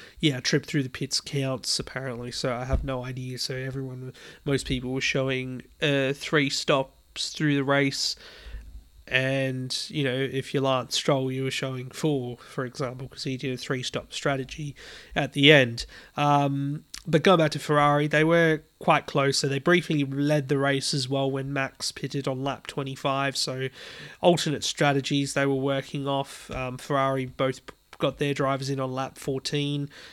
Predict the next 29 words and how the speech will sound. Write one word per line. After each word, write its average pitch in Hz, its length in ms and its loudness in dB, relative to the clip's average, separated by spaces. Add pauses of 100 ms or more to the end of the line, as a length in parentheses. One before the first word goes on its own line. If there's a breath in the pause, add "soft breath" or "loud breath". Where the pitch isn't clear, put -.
(180 loud breath)
uh, 127 280 -4
pitting 139 480 -6
under 135 260 -6
the 127 120 -6
virtual 135 380 -4
safety - 340 -4
car 131 560 -2 (100)
caused 131 540 -2 (100)
by 131 300 -2
Nico 135 240 -8
Hulkenberg, 143 720 0 (760 loud breath)
uh, 156 240 4
retiring 143 560 2
from 143 160 -4
the 139 100 -2
race, 139 300 0
so 139 140 0
he 135 220 -2
had 135 180 -4
some 139 120 -4
kind 139 220 -4
of 135 60 -6
engine 139 440 -4
problem, 139 680 -2 (400 loud breath)
and 143 240 0
a 151 80 -4
shame 160 400 4
really, 139 260 4
'cause 135 400 2